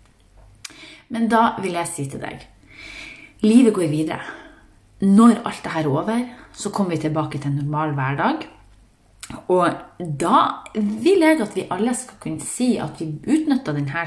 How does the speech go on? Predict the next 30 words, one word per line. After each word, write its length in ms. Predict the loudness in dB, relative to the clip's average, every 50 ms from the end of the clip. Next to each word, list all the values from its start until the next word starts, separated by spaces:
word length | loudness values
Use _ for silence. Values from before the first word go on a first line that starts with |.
| -8 -8
tida 320 | -6 -2 -2 0 0 -2 -4 -6 -12 -18 -20 -20 -20 _ -14
til 140 | -10 -6
å 140 | -4 -2 2 2
lære 200 | 4 4 4 2
oss 120 | 0 0
noe 100 | -2 0
nytt, 380 | 0 0 0 -2 -8 -16 -20 -20 -20 -20 -20 -20 -20 -20 -20 -20 -20 -10 -6 -6
og 80 | -4
til 140 | -4 -4 -6
å 40 | -6
fortsette 580 | -8 -10 -12 -12 -10 -6 -6 -4 -6 -6 -8
å 60 | -12 -10
planlegge 440 | -6 -6 -4 -2 -2 -2 -2 -2 -4
drømmen. 280 | -4 -6 -6 -8 -12 -16 -20 _ _ _ _ _ _ _ _ _ -20 -20 -20 -20 -12 _
For 140 | -4 -4 -2 -4
hva 240 | -2 0 2 2 4 2
hvis 200 | 2 -2 -2 -4 -8
du 60 | -6 -4 -2
nå 160 | -2 -2 -2
gir 260 | -2 -2 -4 -4 -6 -8 -10 -10
opp 320 | -10 -10 -18 -6 _ -2
alle 260 | 2 2 2 2 2 0
de 140 | -2 -4 -6 -8 -12
tankene 760 | -8 -8 -4 -4 -4 -4 -4 -6 -6 -4 -4 -4 -4 -6 -8 -8
og 140 | -8 -8 -8
positiviteten 880 | -10 -10 -10 -8 -8 -6 -6 -6 -6 -8 -6 -4 -2 -2 -2 -4 -2 -2 -2
mot 160 | -2 -2 -2
en 100 | -2 -4
ny 80 | -4 -4
fremtid? 520 | -6 -6 -6 -6 -6 -8 -10 -14 -18 -20